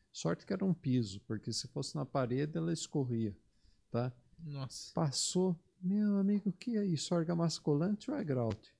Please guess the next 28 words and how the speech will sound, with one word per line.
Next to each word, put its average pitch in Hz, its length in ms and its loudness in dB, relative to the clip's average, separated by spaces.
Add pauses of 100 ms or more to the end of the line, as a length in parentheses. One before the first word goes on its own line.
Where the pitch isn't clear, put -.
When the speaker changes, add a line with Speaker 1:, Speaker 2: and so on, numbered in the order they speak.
(480)
Speaker 1:
E 156 100 2
depois 175 460 4
ele 180 180 4
ia 180 220 6
passar 160 600 0
no 170 140 2
Speaker 2:
Nossa. 156 120 0
Speaker 1:
verso 151 480 2
da 147 140 2
peça. 127 500 -2
Eu 175 60 -4
olhei 151 380 -2
aquilo 139 360 -8
lá 170 120 -8
e 160 40 -10 (160)
falei, 233 140 -12 (400)
meu, 277 260 -10
vai 202 200 -6
destacar 202 840 -10
isso - 240 -8
daí. 131 340 -4 (400)
E 185 80 -2
pior, 175 520 2
vinte 170 360 -2
e 196 40 -8
três 180 340 0
mil 151 240 2
views. 156 400 -2